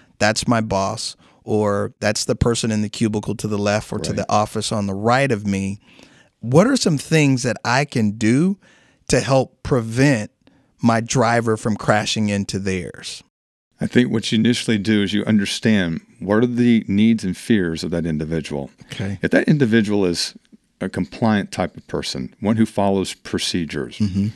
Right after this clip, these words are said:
Speaker 2: if I'm going to avoid a potential wreck, I need to relate to that individual in a way that affirms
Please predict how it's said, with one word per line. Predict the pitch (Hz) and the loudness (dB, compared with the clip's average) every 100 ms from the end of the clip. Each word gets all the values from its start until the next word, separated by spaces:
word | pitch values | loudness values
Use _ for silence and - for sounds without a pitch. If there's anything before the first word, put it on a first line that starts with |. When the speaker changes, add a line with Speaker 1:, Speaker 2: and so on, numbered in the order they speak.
| - - | -10 -2
Speaker 2:
if | |
I'm | 117 139 | 0 4
going | 131 | 4
to | 110 | 2
avoid | 98 104 104 92 | 2 2 2 2
a | |
potential | - 123 110 95 | 0 2 2 2
wreck, | 87 98 82 - | 2 2 0 2
I | |
need | 107 113 | 2 2
to | 98 | 0
relate | 92 92 101 113 | -2 2 2 2
to | - | 0
that | 95 90 | 0 0
individual | 90 82 85 87 85 | 0 0 -2 -2 -2
in | |
a | 82 | 0
way | 82 80 80 - - - - - | 0 0 -4 -10 -20 -20 -20 -4
that | 92 92 - | 2 4 2
affirms | - - - 139 110 82 80 - | -4 -6 2 4 4 2 -2 -6